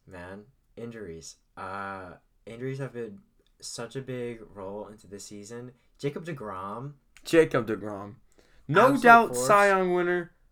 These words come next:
Speaker 2: Bam! Injury.
Speaker 1: Abs-, I mean, and it really took, Dean and I are in a fantasy baseball league. I've been smacking him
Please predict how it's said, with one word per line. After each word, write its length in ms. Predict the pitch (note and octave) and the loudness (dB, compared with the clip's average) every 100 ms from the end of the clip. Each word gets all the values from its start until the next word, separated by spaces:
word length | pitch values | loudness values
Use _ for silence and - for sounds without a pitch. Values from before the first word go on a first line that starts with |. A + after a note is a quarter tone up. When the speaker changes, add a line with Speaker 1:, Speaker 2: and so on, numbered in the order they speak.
| - | 6
Speaker 2:
Bam! 400 | G3+ E3+ A#2+ G2+ - - - | 8 8 4 -2 -12 -20 -8
Injury. 540 | D3+ D3 A2+ G#2 F#2 - _ _ - | -4 -2 -2 -4 -6 -10 _ _ -12
Speaker 1:
Abs-, 320 | A#2+ B2 B2 - | -8 -8 -10 -12
I 180 | A2+ | -12
mean, 340 | A#2+ A#2+ B2 B2 A#2 | -12 -12 -12 -14 -14
and 140 | A#2+ | -14
it 320 | A#2 A#2+ - A#2+ | -12 -14 -14 -12
really 260 | C3 C#3 | -6 -4
took, 260 | C#3 C3+ A2+ | -4 -8 -10
Dean 160 | C3 C3+ | -8 -8
and 120 | B2+ | -6
I 100 | A#2+ | -8
are 160 | A#2 | -8
in 60 | A2+ | -10
a 40 | |
fantasy 400 | - A2 A2 - | -12 -14 -14 -16
baseball 420 | F#2+ G2+ G2+ G2 F#2 | -12 -12 -12 -14 -14
league. 180 | F#2+ A2+ | -18 -18
I've 120 | A2+ | -18
been 120 | A2+ G2+ | -18 -16
smacking 460 | - G#2 G#2 G2 | -16 -14 -16 -18
him 240 | G2 F2+ | -18 -20